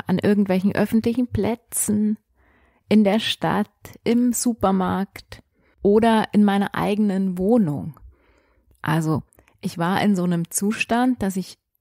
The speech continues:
spätestens nach einer Stunde so unruhig in mir wurde und so nervös, dass ich immer den Ort, wo ich mich jetzt gerade befunden habe, schnellstmöglich verlassen musste, weil ich den Zustand nicht aushalten konnte.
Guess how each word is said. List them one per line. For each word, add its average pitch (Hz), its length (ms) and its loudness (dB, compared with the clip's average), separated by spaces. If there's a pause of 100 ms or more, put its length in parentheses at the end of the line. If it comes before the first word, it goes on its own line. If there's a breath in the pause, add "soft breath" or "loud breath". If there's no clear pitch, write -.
(160)
spätestens - 640 -4
nach 185 160 -2
einer 180 200 -2
Stunde 254 800 0 (280)
so - 520 -2
unruhig 233 640 4
in 170 180 -2
mir 170 240 -4
wurde 180 360 -2
und 196 140 -2
so 220 180 -2
nervös, 202 880 0 (360 soft breath)
dass 185 180 -2
ich 190 140 -4
immer 269 220 4
den 208 200 0
Ort, 196 320 -2
wo 220 100 0
ich 208 120 -4
mich 208 100 -4
jetzt 208 200 -6
gerade 185 380 -4
befunden 220 580 -2
habe, 220 140 -4 (420)
schnellstmöglich 214 920 -4
verlassen 190 600 -6
musste, 160 360 -8
weil 175 180 -4
ich - 160 -8
den 180 220 -4
Zustand 240 520 -4
nicht - 200 -6
aushalten 151 600 -4
konnte. - 500 -8